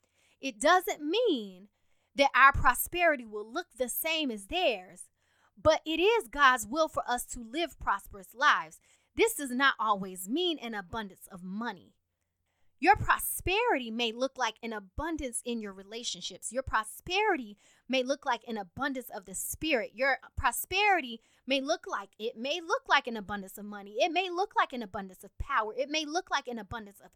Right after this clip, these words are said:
access. But God wants to prosper you, and he wants you to have joy, not just happiness,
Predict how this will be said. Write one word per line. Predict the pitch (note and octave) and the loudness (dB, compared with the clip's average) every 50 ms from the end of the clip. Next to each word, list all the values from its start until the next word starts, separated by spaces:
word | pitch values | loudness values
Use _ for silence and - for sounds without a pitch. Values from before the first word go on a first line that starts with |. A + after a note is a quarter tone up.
| _ | _
access. | - A#3 A3+ A3 - - - - - G3+ C#3+ - - - - - - - _ _ _ _ _ _ _ _ _ _ _ _ _ _ | 0 0 0 0 -4 -8 -12 -12 -12 -14 -16 -16 -16 -14 -14 -16 -16 -18 _ _ _ _ _ _ _ _ _ _ _ _ _ _
But | - E4 F#4+ F#4 - - - _ _ _ _ A3 | 8 8 8 8 6 4 -2 _ _ _ _ -6
God | G3 C#4 D4 D#4 E4 D#4+ B3 | 0 6 8 8 8 8 6
wants | B3+ C#4 C4+ - - | 2 0 0 0 -2
to | - B3+ | -6 -8
prosper | G#3 - - - - F4+ G4 A#4+ B4+ - - - C#4 | -8 -8 -8 -2 2 4 4 4 4 0 -4 -4 -6
you, | C4 A3+ A3 A#3+ B3 - | -6 -6 -8 -12 -2 2
and | D4 D#4+ E4 D#4 | 2 2 2 2
he | - - E4 | 0 -4 -4
wants | B3+ A#3+ D4 E4+ F4 E4 - - A#3+ | -4 -2 0 0 0 -2 -4 -6 -8
you | B3+ D4 | -8 -8
to | - - C#4+ C4+ | -8 -8 -10 -6
have | - C4 A#3 G3 F#3 - _ _ - F3 | 0 0 2 2 0 -4 _ _ -18 -14
joy, | E3 E3 E3 F3 F#3+ A3 A#3+ A#3+ G#3+ F3 F3 - - G3 _ _ _ _ _ _ _ _ _ _ | -12 -10 -6 -4 -2 0 0 0 -2 -4 -6 -10 -20 -20 _ _ _ _ _ _ _ _ _ _
not | - G3+ A3+ C#4 E4+ G4 - - | -4 2 4 4 4 4 0 -6
just | A3 - - D#4 D#4 - - | -6 -4 -2 -2 -2 -4 -6
happiness, | - - - - E4 F4+ - - A#3+ G3+ F3+ E3+ F3 - - | -10 -4 2 4 4 4 4 0 -8 -10 -12 -12 -12 -12 -12